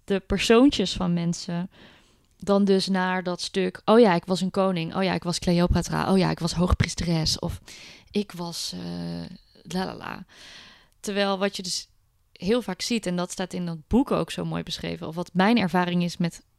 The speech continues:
mijn cliënten, is dat je eigenlijk echt terugreist naar shitty stuff. En dat het niet per se altijd pretty was of zo. En dat je niet per se altijd die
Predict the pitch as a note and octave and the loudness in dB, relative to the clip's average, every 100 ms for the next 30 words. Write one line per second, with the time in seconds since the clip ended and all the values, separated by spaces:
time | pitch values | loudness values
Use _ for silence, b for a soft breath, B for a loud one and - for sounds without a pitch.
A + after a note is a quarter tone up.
0 | _ F3+ F3+ F3 F3+ F3 G#3+ A#3+ D#3+ D#3+ | _ 0 0 0 -2 0 0 0 -2 -4
1 | - F3+ - G3 - F#3+ G3+ - - - | -4 -6 -4 -4 -4 -2 -2 -4 -10 -14
2 | - G3+ - - A#3+ - F3 D#3 - E3 | -10 -8 -8 -6 -6 -4 -4 -4 -6 -8
3 | D3+ D3+ - b b b b b _ _ | -6 -8 -14 b b b b b _ _
4 | - - D#4 F3+ - - A#3 - - - | -12 -4 -2 -2 -4 0 2 2 -4 -6
5 | _ _ _ - _ - - - D#3+ F#3 | _ _ _ -20 _ -20 -14 -2 2 2
6 | - _ _ _ _ _ - G3+ G3+ G#3+ | -2 _ _ _ _ _ -2 -2 0 -4
7 | - G#3+ B3 - G#3 G#3+ G#3 G3 G#3 F#3 | -2 0 0 2 0 2 0 0 -2 -4
8 | - - - C#4 A#3+ C#3+ - - - E3 | -10 -4 6 6 8 2 0 -6 -10 -10
9 | - - - - F3 F3 F#3 G#3 - - | -10 -8 -6 -4 -2 -2 -2 -2 -2 -4
10 | G3 - - G3 F#3+ F3+ E3 F3 F3+ | -2 -2 -4 -2 -2 -2 -2 -4 -4